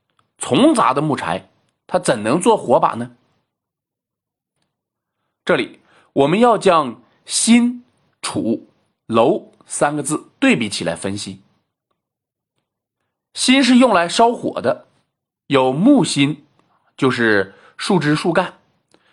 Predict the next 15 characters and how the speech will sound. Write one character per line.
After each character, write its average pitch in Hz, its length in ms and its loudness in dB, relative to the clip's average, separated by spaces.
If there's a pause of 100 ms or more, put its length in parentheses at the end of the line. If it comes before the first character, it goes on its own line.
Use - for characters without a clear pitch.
(120)
有 175 200 4
草 - 400 -4
辛， 180 320 -4 (640)
就 151 120 -2
是 135 140 -2
草 - 220 -4
的 104 100 -10
茎 170 260 -2
叶。 190 240 -2 (2500)
“楚” 143 580 -2
是 - 240 0
木 254 300 6
还 147 160 -2
是 175 100 -4
草？ - 380 -4